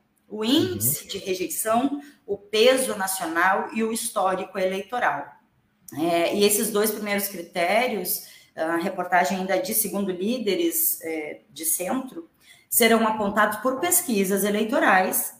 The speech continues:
Speaker 1: tanto públicas quanto internas, divulgadas até segunda quinzena de maio, né? Então, segunda quinzena de, até segunda quinzena de maio, é, assim como a gente tá fazendo,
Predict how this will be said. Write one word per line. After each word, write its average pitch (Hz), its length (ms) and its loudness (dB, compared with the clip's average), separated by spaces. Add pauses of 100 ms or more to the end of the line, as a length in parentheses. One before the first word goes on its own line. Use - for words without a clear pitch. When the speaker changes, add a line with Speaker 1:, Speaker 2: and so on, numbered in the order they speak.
(120)
Speaker 1:
tanto 247 400 2
públicas 233 460 0
quanto - 420 -4
internas, 208 640 2
divulgadas 190 520 0
até 196 480 -2
segunda 214 440 0
quinzena 202 440 -2
de 220 100 -6
maio, 147 440 0
né? 190 420 0 (280)
Então, 208 560 0 (160)
segunda 214 380 0
quinzena 208 440 0
de, 190 140 -4
até 196 360 4
segunda 240 480 2
quinzena 196 500 -2
de 175 100 -6
maio, 180 640 2 (260)
é, 160 600 0
assim 202 240 -2
como 202 160 0
a 185 60 4
gente 185 260 -2
tá 196 80 -4
fazendo, 175 840 0